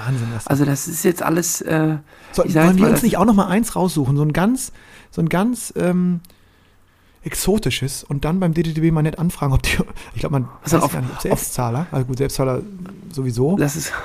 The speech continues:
Speaker 1: <laughs> Das wär, wär auch komisch,
Speaker 2: Wollen wir
Speaker 1: aber
Speaker 2: mal nach 'm, nach 'ner Meldefreigabe für Bora Bora fragen, oder was?
Speaker 1: Ja, das wär heftig. Wir f-, irgendwo hinfliegen, wo... Ähm,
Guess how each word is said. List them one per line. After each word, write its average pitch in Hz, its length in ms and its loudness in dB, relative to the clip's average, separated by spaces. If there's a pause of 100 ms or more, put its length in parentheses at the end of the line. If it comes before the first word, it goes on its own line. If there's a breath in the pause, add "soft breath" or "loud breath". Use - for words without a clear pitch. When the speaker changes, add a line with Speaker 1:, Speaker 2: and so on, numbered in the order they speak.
(160)
Speaker 1:
<laughs> - 300 -4
Das - 200 0
wär, 175 220 -2 (140)
wär 131 140 -4
auch 131 60 -6
komisch, 175 260 0
Speaker 2:
Wollen 139 100 4
wir 156 60 6
Speaker 1:
aber 156 140 4
Speaker 2:
mal - 0 -
nach 143 160 0
'm, 143 260 4 (160)
nach 143 180 0
'ner 139 240 4
Meldefreigabe 160 1040 2
für 147 160 2
Bora 160 380 4
Bora 147 460 4
fragen, 127 440 4
oder 165 200 0
was? 113 140 -4
Speaker 1:
Ja, 147 140 -6
das 143 180 -6
wär 156 80 -6
heftig. 139 460 -4
Wir 139 160 -2
f-, - 180 -6
irgendwo 185 260 2
hinfliegen, 185 440 2
wo... 165 260 2 (760 soft breath)
Ähm, 143 360 -2